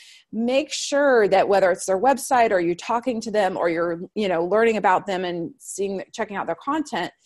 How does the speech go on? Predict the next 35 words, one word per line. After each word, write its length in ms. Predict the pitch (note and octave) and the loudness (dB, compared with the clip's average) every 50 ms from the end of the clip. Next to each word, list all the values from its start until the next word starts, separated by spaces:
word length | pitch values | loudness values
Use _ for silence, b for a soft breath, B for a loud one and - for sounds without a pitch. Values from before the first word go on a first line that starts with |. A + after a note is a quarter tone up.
| b b b b b _ | b b b b b _
make 320 | B3+ B3+ D4+ F4 F#4+ F#4 | 0 2 2 2 0 -2
sure 320 | - - - - D4+ D4+ C#4+ | -4 -8 -6 -4 -2 0 2
they 240 | A3+ A#3 A3 G3+ F#3+ | 2 2 2 0 -2
really 360 | F#3+ G#3+ A#3+ B3 B3 B3+ A#3 | 0 2 4 4 4 2 0
feel 680 | - - - _ - A3+ A3+ A#3+ B3 A#3 A3+ G#3 G3+ F3+ | -4 -8 -14 _ -6 -4 2 4 6 6 8 6 4 2
very 480 | F3 E3 F3+ G3+ G3+ G#3 G#3 G3+ G3 | 0 0 2 2 4 4 4 2 2
healthy 540 | F#3+ - - - G3 F#3 F3+ - - F3+ E3+ | 0 -2 -4 -2 -2 -2 -2 -2 -4 -4 -4
to 180 | E3+ - - E3 | -6 -8 -10 -6
you. 280 | D#3+ E3 - - - - | -4 -2 -2 -2 -2 -2
I, 60 | - | -2
that, 360 | F#3 G#3+ A3 G#3+ - - - - | 0 2 2 0 0 -2 -6 -6
to 160 | - - C4 | -4 -2 0
me, 280 | B3+ B3+ C4+ C#4 C#4 C#4 | 0 2 2 2 2 2
it's 220 | B3 A#3 - - | 2 2 0 -4
just 480 | - G3+ - _ _ _ - - - - | -6 -6 -6 _ _ _ -18 -16 -12 -6
super, 400 | A#3+ B3 C4 B3 - B3+ B3 A#3+ | -6 -4 -4 -2 -2 -2 -2 -2
super 380 | A#3+ - - G#3+ G#3 - G3 G3+ | -2 -4 -6 -6 -4 -2 -2 -2
important, 640 | F#3+ F3+ - - F#3+ F#3+ C3 D#3+ E3 F3 D3 - | -2 -4 -2 -2 0 0 0 -2 -4 -6 -6 -4
because 560 | - F#3+ G3 - G#3+ F#3+ F#3+ F#3+ F#3+ F#3 - b b b b b b b b b _ | -4 -4 -2 0 2 4 4 4 2 0 -4 b b b b b b b b b _
when, 800 | - - G3 F#3+ A3+ A#3+ B3 B3+ B3+ B3+ B3+ B3+ B3+ B3+ A#3 - | -10 -8 -4 -2 0 2 2 4 4 4 4 2 2 0 -2 -4
you 140 | - A3 A#3 | 0 2 2
know, 500 | G#3 G#3+ G3+ G3 F#3+ G3 F#3+ D3+ - - _ | 4 4 4 6 6 6 4 2 0 -4 _
you're, 500 | - B2 D#3+ F3 F#3+ G#3+ A3+ G#3+ G#3 G#3 | -14 -14 -10 -2 2 4 6 6 6 4
when 280 | - G3+ F#3+ G#3+ G#3+ G#3+ | 0 -4 -4 -2 -2 0
you 140 | G#3+ G#3 - - | 0 0 2 2
are 240 | A3 A3+ B3 B3+ B3+ | 4 4 4 4 2
healthy 560 | B3 - A#3 A3+ A3 A3+ - G#3+ G#3 G3+ - | 2 2 2 2 2 0 -2 -2 0 0 0
and 200 | - G3+ G3 F#3+ | 0 -2 -2 -2
you 120 | F#3+ F#3+ F3+ | -4 -4 -6
do 440 | D#3+ - - G3 G3+ G#3+ A3+ A3+ A3+ | -8 -8 -6 -4 -2 0 0 0 0
have 560 | - - G#3+ G3+ G3 G3 G3 F#3 F#3+ F#3 F3+ b b b b b b _ | -2 0 2 4 6 6 8 6 6 4 -2 b b b b b b _
that 300 | - F3+ G3 G3+ F#3+ D#3+ - | -4 2 4 4 4 4 2
really 440 | G3 F#3+ G3+ G#3+ A3 A3 A3 A3 G#3+ | 0 2 4 6 8 8 8 8 6
strong 460 | - - - G#3+ G3+ G3 F#3+ G3 F#3+ | 4 -2 -2 0 0 0 0 0 -2
self-care, 840 | - - - A3+ G#3+ G#3 G#3+ - - - G3+ F3 E3+ F3 E3+ E3 | -2 2 4 4 4 4 2 -2 -6 -2 0 2 2 2 0 -2